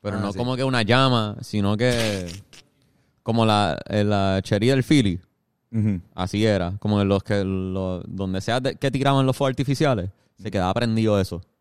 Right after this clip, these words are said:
Speaker 1: Súper obvio. Hubo uno que pasó al principio en un lado que no se dio cuenta Bad Bunny. Pero después, otra vez que pasó durante una canción, se dio cuenta y él paró la canción. Y
Speaker 2: Ya.
Speaker 1: era una ca-, cuando estaba con banda todavía.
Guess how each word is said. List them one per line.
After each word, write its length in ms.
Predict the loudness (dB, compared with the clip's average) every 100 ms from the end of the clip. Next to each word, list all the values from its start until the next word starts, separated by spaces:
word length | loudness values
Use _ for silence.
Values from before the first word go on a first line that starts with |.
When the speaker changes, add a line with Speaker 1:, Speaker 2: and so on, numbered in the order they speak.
| _ _ _
Speaker 1:
Súper 300 | -8 -4 0
obvio. 280 | 0 -2 -6 _ _ _
Hubo 160 | -2 2
uno 120 | 2
que 100 | 2
pasó 280 | 2 2 4
al 100 | 4
principio 680 | 2 0 2 2 4 2 4
en 120 | 4
un 140 | 6
lado 320 | 6 4 2 -2 -6
que 100 | -2
no 180 | 0 0
se 120 | 2
dio 120 | 0
cuenta 240 | 0 0 2
Bad 120 | 2
Bunny. 400 | 4 2 2 -2 -8 _ _ _ _ _ _ _
Pero 120 | -8 0
después, 180 | 0 2
otra 260 | 2 4 2
vez 120 | 2
que 140 | 0
pasó 440 | 0 2 2 2 -2
durante 500 | -12 -2 2 2 2
una 160 | 0 2
canción, 320 | 0 0 0
se 160 | 0 4
dio 140 | 4
cuenta 500 | 4 2 0 -4 -4
y 120 | -2 -2
él 80 | 2
paró 260 | 2 4
la 120 | 4
canción. 520 | 2 -2 0 0 0 -6 _ _ _
Y 40 | -12
Speaker 2:
Ya. 80 | -8
Speaker 1:
era 80 | -8
una 160 | -8
ca-, 120 | -10 -14 -18 -8
cuando 200 | -4 -2
estaba 220 | 0 0
con 160 | 2 2
banda 220 | 2 2
todavía. 460 | 2 4 2 0